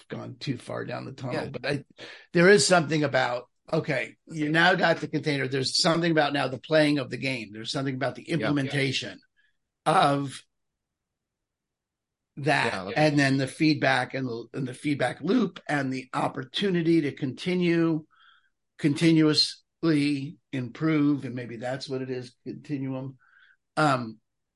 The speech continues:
Speaker 2: Uh-huh.
Speaker 1: uh, but that sort of s-, cycle, another C word, of
Speaker 2: Mm-hmm.
Speaker 1: action,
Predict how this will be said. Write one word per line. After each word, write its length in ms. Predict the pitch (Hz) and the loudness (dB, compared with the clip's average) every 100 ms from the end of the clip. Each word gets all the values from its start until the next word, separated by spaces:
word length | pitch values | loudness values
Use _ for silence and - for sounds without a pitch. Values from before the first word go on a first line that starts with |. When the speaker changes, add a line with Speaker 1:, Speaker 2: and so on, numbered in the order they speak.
| _ _ _ _ _ _ _ _ _ _ _ _ _ _ _ _ _ _ | _ _ _ _ _ _ _ _ _ _ _ _ _ _ _ _ _ _
Speaker 2:
Uh-huh. 260 | 110 92 95 110 _ _ _ _ - | -20 -14 -14 -16 _ _ _ _ -6
Speaker 1:
uh, 220 | 139 117 - _ _ - | -4 -6 -12 _ _ -8
but 260 | 131 135 | -6 -4
that 280 | 143 143 - _ _ _ _ | -2 -4 -6 _ _ _ _
sort 280 | - 175 156 | -2 2 4
of 60 | 127 | 2
s-, 300 | - - - _ _ | -6 -8 -16 _ _
cycle, 600 | - 165 151 147 143 139 | -4 2 2 2 -2 -2
another 280 | 131 135 | -2 -4
C 200 | 127 127 | -6 -8
word, 320 | 127 117 113 - | -6 -6 -6 -8
of 320 | - 127 127 - | -4 -4 -6 -16
Speaker 2:
Mm-hmm. 120 | 151 - _ _ - - _ _ _ _ _ - | -20 -20 _ _ -20 -20 _ _ _ _ _ 0
Speaker 1:
action, 760 | 160 156 - 151 139 131 131 | 2 2 0 0 -2 -4 -10